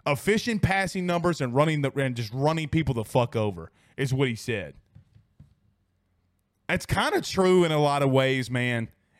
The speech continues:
It's really true. Look, you're gonna be efficient throwing the football, and you wanna run the football and dominate people later in the games. And that's what they did.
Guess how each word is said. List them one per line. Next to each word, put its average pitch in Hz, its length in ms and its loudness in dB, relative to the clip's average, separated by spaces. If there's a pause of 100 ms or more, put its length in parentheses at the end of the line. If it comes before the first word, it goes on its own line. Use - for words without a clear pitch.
It's 180 220 -4
really 214 300 2
true. 180 420 4 (480)
Look, 196 260 0
you're 180 140 6
gonna 175 160 0
be 143 140 -2
efficient 208 600 0
throwing 220 240 4
the 220 80 2
football, 190 680 4 (360)
and 165 400 -2
you 151 140 2
wanna 180 260 8
run 185 200 6
the 180 80 2
football 175 440 2
and 139 140 -2
dominate 147 500 -2
people 143 380 0
later 139 320 4
in 135 80 2
the 131 80 0
games. 120 360 -4
And 127 140 -2
that's 165 180 -4
what 190 140 0
they 180 140 0
did. 160 340 0